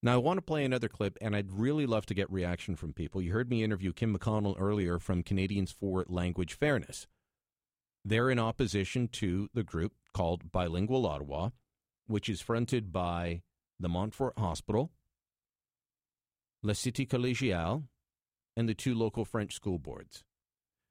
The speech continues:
They commissioned a poll done by Nanos Research on whether the capital should be bilingual. This is the big push. Now, the capital, Ottawa, already is a bilingual city.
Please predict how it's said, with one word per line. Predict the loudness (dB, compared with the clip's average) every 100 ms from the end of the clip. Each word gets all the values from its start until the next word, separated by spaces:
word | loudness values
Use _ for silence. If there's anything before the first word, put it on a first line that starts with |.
| -2
They | 2 2
commissioned | 2 0 2 0
a | 0
poll | 0 2 2 -2 -6 _ _ _ _ _ _ _ _ _ _ _ -4
done | -2 0
by | 0 0
Nanos | 0 0 -2 -2
Research | -2 -4 -2 -4 -4 -10 -18 _ _ _ _ _ -2
on | 2 2 0
whether | 2 2 2
the | -2
capital | -2 -2 -2 -4
should | -4 -4 -2
be | -4
bilingual. | -4 -4 -6 -10 -14 -4
This | -2 -2
is | -2
the | 0
big | 2 0 0
push. | -2 -2 -4 -12 -14 _ _ _ _ _ _ _ -2
Now, | -2
the | 0
capital, | -2 -2 0 0 -2 -4 _ _
Ottawa, | -2 0 0 0
already | 2 2 2 2 0
is | 0 0 -2 -4
a |
bilingual | 0 2 2 0 0
city. | 0 -2 -4